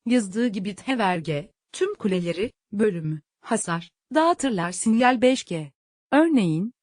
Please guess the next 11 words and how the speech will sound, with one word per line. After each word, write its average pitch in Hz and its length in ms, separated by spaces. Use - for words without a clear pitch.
kule 220 240
Birmingham 247 720
sağlayacak 175 680
bağlantı 180 500
iki - 340
G, 180 260
üç 349 240
G 220 240
ve 196 180
dört 202 340
G. 143 260